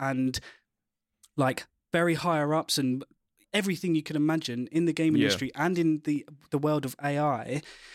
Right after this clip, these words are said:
Speaker 1: Like, I think the guy who created the creature A I in Black and White now works at, like,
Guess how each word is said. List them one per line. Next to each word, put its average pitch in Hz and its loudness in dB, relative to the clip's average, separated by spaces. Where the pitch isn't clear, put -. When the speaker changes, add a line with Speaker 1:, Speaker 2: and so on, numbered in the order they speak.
Speaker 1:
Like, 156 0
I 175 0
think 160 -2
the 160 0
guy 185 0
who 180 0
created 165 -2
the 139 -6
creature - -2
A 143 -2
I 131 -2
in 160 2
Black 156 -6
and 151 -2
White 143 0
now 160 4
works 165 0
at, 135 -4
like, 135 -2